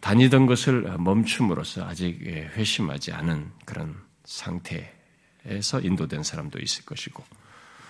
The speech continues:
또 아예 예수 믿는 것과 상관없이 살다가 인도되어서 온 사람, 이게 다양한 사람들이 있을 것입니다. 음,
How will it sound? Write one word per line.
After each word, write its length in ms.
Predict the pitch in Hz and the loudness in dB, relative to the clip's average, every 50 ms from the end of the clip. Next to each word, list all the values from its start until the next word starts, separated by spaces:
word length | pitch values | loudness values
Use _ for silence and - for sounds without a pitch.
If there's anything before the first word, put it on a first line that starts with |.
| - _ - | -20 _ -4
또 160 | - 98 85 | 0 2 4
아예 500 | 82 90 104 104 104 101 101 104 104 - - - 90 85 90 98 - | 6 8 8 8 8 8 6 2 0 -4 -6 -4 -4 -2 -2 -2 2
예수 260 | 101 104 107 - 131 | 4 4 4 6 6
믿는 260 | 120 117 117 117 117 | 8 8 8 8 8
것과 380 | 110 113 110 113 - 110 101 98 | 8 6 4 4 4 2 2 2
상관없이 920 | - - - 113 117 113 113 107 98 87 80 - - - 95 123 165 165 - - - - - 80 | 2 0 2 2 4 4 4 4 4 2 0 -2 -2 0 0 0 -2 -4 -6 -12 -14 -12 -10 -8
살다가 880 | 80 - - - 92 90 85 71 71 71 - 78 73 73 - 147 - - _ _ _ _ _ _ _ _ - | -6 -6 -4 -2 -2 -2 -2 -4 -6 -6 -6 -6 -6 -4 -6 -8 -10 -12 _ _ _ _ _ _ _ _ -2
인도되어서 720 | 85 85 85 80 87 85 76 78 76 69 76 78 - - - | 0 0 2 2 2 0 0 0 -2 -2 -4 -6 -6 -6 -6
온 340 | - 85 82 78 73 - - | -4 -4 -4 -4 -6 -8 -12
사람, 500 | - - - - 90 87 82 78 82 - 110 - _ _ _ _ _ - | -14 -16 -14 -10 -8 -8 -8 -8 -10 -12 -14 -16 _ _ _ _ _ -12
이게 100 | - 98 | -10 -10
다양한 460 | - - - 95 90 87 98 92 87 | -10 -8 -6 -4 0 0 2 2 2
사람들이 520 | 85 85 92 87 80 80 80 80 76 104 131 | 0 -2 -4 -4 -4 -4 -6 -6 -6 -6 -6
있을 200 | 117 - - - | -6 -8 -8 -8
것입니다. 580 | - - - - 131 117 113 123 - - - - - _ _ _ _ - - - - - - - - - - - - - - - - - - - - - - - - - - - - - _ _ _ _ _ _ _ - - _ _ _ _ _ _ _ - - | -10 -10 -10 -10 -8 -8 -8 -10 -12 -16 -20 -20 -20 _ _ _ _ -20 -20 -20 -20 -20 -20 -18 -18 -18 -18 -18 -18 -18 -18 -18 -18 -18 -18 -20 -20 -20 -20 -20 -20 -20 -20 -20 -20 -20 _ _ _ _ _ _ _ -20 -20 _ _ _ _ _ _ _ -10 -8
음, 500 | - - - - - - - - - | -6 -6 -6 -6 -8 -8 -10 -10 -12